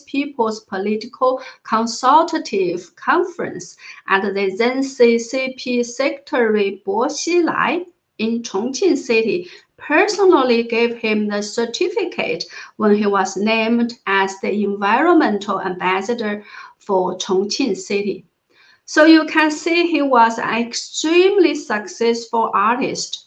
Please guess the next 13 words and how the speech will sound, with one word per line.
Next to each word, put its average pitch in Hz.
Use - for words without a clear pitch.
who 208
also 240
had 202
international 214
renown. 208
Not 262
only 349
that, 294
he 220
was 202
also 247
very 285
much 214